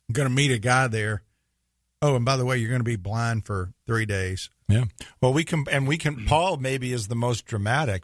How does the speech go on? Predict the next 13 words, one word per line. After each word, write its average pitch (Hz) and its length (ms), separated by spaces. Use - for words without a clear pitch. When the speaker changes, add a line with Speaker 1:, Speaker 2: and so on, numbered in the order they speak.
Speaker 2:
but 110 160
we 123 120
can 120 220
point 123 440
to 107 420
individuals 117 720
in 107 120
Scripture, - 460
throughout 135 380
Scripture, 98 480
that 104 160
weren't 123 280
looking 120 500